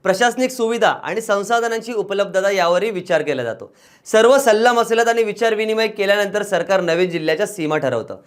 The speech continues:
आणि त्यानंतर राजपत्रात अधिसूचना जारी करतं. त्यानंतर त्या जिल्ह्याच्या आवश्यक पायाभूत सुविधांची निर्मिती सुरू होते. यामध्ये प्रशासनिक कार्यालय, पोलीस स्टेशन, रुग्णालय, शाळा आणि इतर महत्त्वाच्या सुविधा उभारल्या जातात. त्यासाठी बजेट आणि जमीन ठरवली जाते.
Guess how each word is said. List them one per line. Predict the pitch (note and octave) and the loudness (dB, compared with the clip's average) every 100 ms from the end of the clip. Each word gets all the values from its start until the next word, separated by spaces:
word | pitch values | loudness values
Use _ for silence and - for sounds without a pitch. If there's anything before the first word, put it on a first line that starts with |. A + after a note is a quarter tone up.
| _ _ | _ _
आणि | B2+ C3+ | -6 0
त्यानंतर | D3 D3+ D#3 | 2 2 2
राजपत्रात | D#3 D3 E3+ E3 D#3 F3 F#3+ | 2 2 0 -6 -2 -2 -2
अधिसूचना | C#3+ D3 D3+ C#3 F#3 | -6 -6 -8 -8 -6
जारी | D3 C3 B2 | -2 -2 -2
करतं. | A2+ G#2 - - _ _ - | -6 -10 -14 -20 _ _ -4
त्यानंतर | D3 E3 | -2 0
त्या | E3 E3+ | 0 -2
जिल्ह्याच्या | D#3 D#3+ E3+ G3+ | -2 0 0 0
आवश्यक | D#3 D#3+ F3+ G#3 G3 | 0 0 0 -4 -2
पायाभूत | F#3 F3 F#3 G3+ | 2 2 0 -4
सुविधांची | - F#3+ G3 G3+ G3+ | -4 -2 0 -2 -4
निर्मिती | F#3+ E3+ F3+ F3+ | -4 -2 -4 -6
सुरू | E3 B2+ | -6 -6
होते. | A2+ - - _ - - | -6 -10 -20 _ -12 2
यामध्ये | G3+ A3+ B3+ | 4 6 4
प्रशासनिक | B3+ A3 A#3 G#3+ A#3 | 2 2 0 0 0
कार्यालय, | A3 F#3 G#3 F3+ A2 - | 2 4 2 0 -2 -4
पोलीस | C3+ D3+ F#3 | -4 -4 -4
स्टेशन, | F3 C3 G#2+ | -6 -6 -10
रुग्णालय, | A2+ C#3 F3 F#3+ D#3+ G#2+ | -8 -4 0 0 -2 -4
शाळा | - D#3 E3 C3 - - | -2 0 2 0 -6 -12
आणि | E3+ G#3+ | 0 2
इतर | A3+ A#3 | 2 2
महत्त्वाच्या | G3 G3 G#3 G#3 | 2 2 2 0
सुविधा | - F#3+ F#3 A#3 | 0 2 2 2
उभारल्या | G#3+ E3 E3 E3 | 2 2 2 2
जातात. | D3 A#2 G#2+ _ - | 0 -4 -10 _ -16
त्यासाठी | A2+ D3 E3+ | -10 -4 -2
बजेट | C#3+ D3 F3+ G#3+ - | 2 2 2 0 -4
आणि | F3+ | -6
जमीन | G3 E3 F3 G#3+ | -2 0 0 -2
ठरवली | D#3 D3 C#3+ C#3 | 0 2 2 0
जाते. | A2+ - | -6 -8